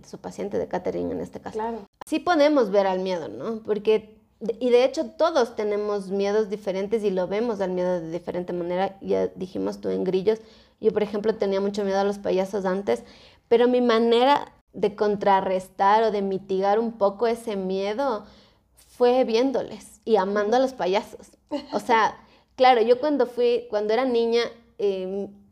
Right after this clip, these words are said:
Speaker 1: mis primas me hicieron ver, mis primas mayores me hicieron ver la, la típica película
Speaker 2: Payaso
Speaker 1: del payaso
Speaker 2: maldito.
Speaker 1: maldito.
Speaker 2: Mm.
Speaker 1: Entonces
Speaker 2: Me
Speaker 1: yo,
Speaker 2: pasó.
Speaker 1: o sea, qué raro, pero
Speaker 2: Ujú.
Speaker 1: bueno,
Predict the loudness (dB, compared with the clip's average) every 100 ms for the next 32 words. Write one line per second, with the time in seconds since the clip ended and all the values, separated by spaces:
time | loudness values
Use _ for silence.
0 | _ -4 -4 -2 2 2 4 2 0 -2
1 | -4 -2 -4 -4 -2 -2 -2 -2 -2 -2
2 | -4 -4 -4 -2 0 0 0 -2 -4 -6
3 | -8 -6 -6 -6 -2 2 2 0 0 -2
4 | 0 -2 0 0 -2 -2 -4 -6 -16 -14
5 | -14 -16 _ -6 -2 0 0 0 2 4
6 | 4 4 -2 0 0 0 -6 -16 -14 -14
7 | -14 -16 -12 -8 -4 0 0 2 2 2
8 | 0 -2 -4 -2 -2 -2